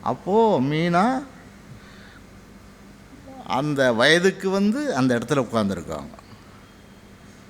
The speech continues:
மீனாவை பற்றி சொ-, ஏழாவது அறுநூத்தி முப்பத்தி ரெண்டு பக்கத்துல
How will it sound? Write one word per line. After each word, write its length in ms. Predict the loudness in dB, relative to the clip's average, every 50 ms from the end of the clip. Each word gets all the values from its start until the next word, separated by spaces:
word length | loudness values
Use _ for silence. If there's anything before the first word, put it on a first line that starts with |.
| -8 -4 -2
மீனாவை 340 | 2 2 4 4 4 2 0
பற்றி 220 | -2 -6 -4 -4 -4 -4
சொ-, 160 | -6 -6 -4
ஏழாவது 680 | -2 2 6 6 6 6 6 4 4 2 0 0 0 0
அறுநூத்தி 420 | 0 2 2 2 0 0 -4 -4 -2
முப்பத்தி 400 | -2 -2 -2 -4 -6 -4 -4 -6
ரெண்டு 220 | -6 -4 -4 -6
பக்கத்துல 760 | -4 -4 -6 -4 -4 -6 -4 -2 -2 -2 -2 -2 -2 -4 -6